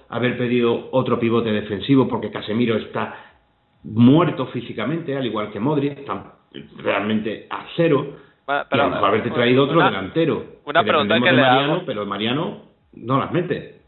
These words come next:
Speaker 2: Don David, una pregunta que le hago en cuanto a la faceta defensiva. ¿Dista mucho para usted, eh, entonces, en lo que es, eh,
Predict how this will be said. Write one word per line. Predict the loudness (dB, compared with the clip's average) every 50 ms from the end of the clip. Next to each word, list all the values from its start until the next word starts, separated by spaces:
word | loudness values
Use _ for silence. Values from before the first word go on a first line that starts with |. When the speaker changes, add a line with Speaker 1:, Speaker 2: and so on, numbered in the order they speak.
| _
Speaker 2:
Don | -8 -6 -2
David, | 0 0 0 0 0
una | -2 -4 -4
pregunta | -2 -4 -4 -2 -2 -4 -2
que | -2 -2
le | -2 2 2
hago | 4 4 4 2 0 -4
en | -6 -10 -6
cuanto | -4 -2 -2 -2 -2 -2 -2
a |
la | 0 -2 -2
faceta | -4 -6 -10 -8 -6 -6 -4 0 0 0 0
defensiva. | 0 -2 -8 -14 -14 -14 -12 -10 -8 -6 -4 -6 -6 -6 _ _ _ _ _ _ _ _
¿Dista | -8 -8 -8 -2 0 0 0
mucho | 0 -2 -8 -12 -12 -12 -8 -6 -6 -6 -6 _ -10 -4 0
para | 2 2 2 0
usted, | -4 -12 -10 _ -2 -2 0 -2 -2 -4 -8 -16 _ _ _ _ _ _ _ _ _ _ -12
eh, | -10 -8 -8 -8 -8 -8 -10
entonces, | -14 -14 -12 -12 -10 -10 -12 -14 -14 -14 -12 -12
en | -10 -10
lo | -8 -8 -10 -8
que | -8 -6 -4 -4 -4 -4 -4 -6
es, | -6 -8 -12 -20 -16 -10
eh, | -6 -4 -4 -2 -2 -4 -6 -8 -12 -16